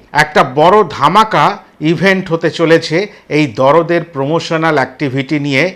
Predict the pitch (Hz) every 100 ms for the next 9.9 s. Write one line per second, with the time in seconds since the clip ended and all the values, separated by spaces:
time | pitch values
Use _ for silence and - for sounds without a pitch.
0 | - 98 131 143 165 135 113 107 - 101
1 | 95 _ 202 214 269 262 - 277 285 254
2 | 208 _ _ 190 - 262 214 247 240 190
3 | 220 - - 127 180 226 165 165 - 214
4 | 208 - 202 202 196 196 185 185 202 170
5 | 156 190 208 233 254 254 196 175 196 143
6 | 143 180 147 120 143 160 151 143 151 -
7 | _ - 117 156 123 120 151 165 185 175
8 | 170 180 185 170 160 165 165 165 170 -
9 | - 160 160 180 180 180 180 156 156